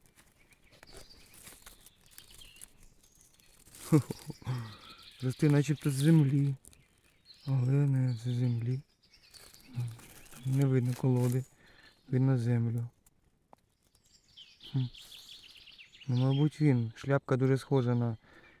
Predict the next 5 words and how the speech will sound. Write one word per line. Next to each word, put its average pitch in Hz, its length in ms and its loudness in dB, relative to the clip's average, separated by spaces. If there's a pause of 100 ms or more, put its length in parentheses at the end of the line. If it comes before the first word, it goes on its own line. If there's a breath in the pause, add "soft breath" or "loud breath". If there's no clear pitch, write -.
(360 soft breath)
е, 127 40 -8
молодий 123 760 0 (180)
трутовик 123 380 -4
лускатий. 117 600 -4 (1300)
О, 120 40 -12